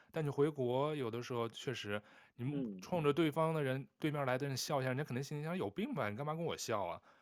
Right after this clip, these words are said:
Speaker 2: 对，
Speaker 1: 或者是大家
Speaker 2: 就，就，就
Speaker 1: 板着个脸。
Speaker 2: 就有一次我记得那个，呃，有一个很不一样的情况，就是比如说去了国外，呃，比如遇到小朋友，在景点，啊，就觉得：“Hi，hello，”你就逗他一下，对方的妈妈也会觉得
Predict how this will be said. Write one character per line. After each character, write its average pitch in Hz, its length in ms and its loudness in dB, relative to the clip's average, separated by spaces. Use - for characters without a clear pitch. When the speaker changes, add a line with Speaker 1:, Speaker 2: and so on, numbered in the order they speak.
Speaker 2:
对， 240 120 2
Speaker 1:
或 254 60 10
者 220 120 8
是 254 160 10
大 143 140 0
家 143 220 2
Speaker 2:
就， - 0 -
就， 277 120 0
就 - 80 -6
Speaker 1:
板 110 160 4
着 123 80 4
个 135 80 4
脸。 90 400 2
Speaker 2:
就 285 100 0
有 180 180 10
一 160 60 6
次 254 120 2
我 165 120 6
记 160 100 0
得 214 140 2
那 202 160 -2
个， 160 320 -2
呃， 113 320 -10
有 135 160 4
一 151 60 4
个 190 80 4
很 151 200 -8
不 123 120 -2
一 139 40 2
样 151 140 0
的 120 80 -4
情 101 160 -16
况， 104 220 -10
就 135 80 -2
是 147 140 -2
比 - 100 -8
如 107 80 -2
说 120 80 -4
去 147 160 -4
了 127 80 0
国 92 180 -6
外， 98 240 -6
呃， 101 100 -14
比 104 100 -8
如 113 140 -4
遇 147 80 2
到 156 80 8
小 113 140 2
朋 107 180 0
友， 123 180 2
在 139 120 0
景 113 240 -4
点， 117 240 -2
啊， 190 380 -4
就 185 140 2
觉 175 120 2
得： 185 120 4
“Hi，hello，” 185 1080 2
你 156 80 -4
就 147 60 0
逗 170 240 6
他 135 200 2
一 127 60 0
下， 123 260 0
对 175 120 10
方 170 160 2
的 156 60 0
妈 151 160 2
妈 147 140 2
也 117 80 -2
会 120 140 -4
觉 110 140 -4
得 107 200 -4